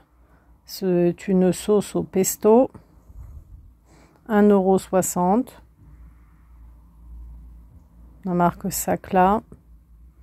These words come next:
Un paquet de chips, paprika, tomate, c'est bio. Le rayon est, est bien rempli, hein.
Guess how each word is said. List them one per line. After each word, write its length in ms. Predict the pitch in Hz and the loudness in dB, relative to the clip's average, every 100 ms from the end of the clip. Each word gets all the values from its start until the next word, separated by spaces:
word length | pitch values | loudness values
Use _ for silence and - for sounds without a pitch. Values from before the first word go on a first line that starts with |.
| - _ _ _ - | -20 _ _ _ -2
Un 140 | 220 | 0
paquet 400 | 208 226 220 226 | 4 4 4 0
de 160 | 190 208 | 2 0
chips, 640 | - - 269 277 - - 302 - - _ _ - | 0 -2 -2 -4 -8 2 2 2 -20 _ _ -4
paprika, 720 | 208 202 - 202 - 196 185 _ _ | -4 -4 -6 -6 0 2 2 _ _
tomate, 680 | - 190 180 185 240 _ - 247 | -4 0 4 4 2 _ -2 -2
c'est 300 | 233 - 180 | -2 -8 -6
bio. 340 | 165 170 175 240 - _ _ _ _ _ _ _ _ _ _ _ - - _ _ _ _ _ _ _ _ _ _ _ - _ _ _ _ _ _ _ _ _ _ _ _ _ _ _ _ _ _ _ _ _ _ - | -4 2 2 2 -8 _ _ _ _ _ _ _ _ _ _ _ -20 -20 _ _ _ _ _ _ _ _ _ _ _ -20 _ _ _ _ _ _ _ _ _ _ _ _ _ _ _ _ _ _ _ _ _ _ -10
Le 140 | 214 202 | 0 2
rayon 480 | 214 220 262 269 202 | 4 4 4 4 4
est, 260 | 180 180 - | 2 0 -4
est 80 | |
bien 260 | 170 208 233 | -2 2 4
rempli, 680 | 220 214 - 185 165 151 165 | 4 2 -2 -6 -4 -2 -4
hein. 220 | 185 | -6